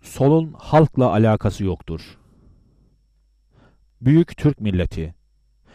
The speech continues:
Çok partili siyasi hayata girdiğimiz günden beri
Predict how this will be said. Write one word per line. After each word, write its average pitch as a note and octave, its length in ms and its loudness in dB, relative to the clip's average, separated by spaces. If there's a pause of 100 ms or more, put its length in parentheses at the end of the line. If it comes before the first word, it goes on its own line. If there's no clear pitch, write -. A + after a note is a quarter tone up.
(320)
Çok - 260 0
partili B2 420 2
siyasi A#2 600 0
hayata G2+ 420 -2
girdiğimiz F#2 600 -6
günden G#2+ 400 -4
beri F2 280 -6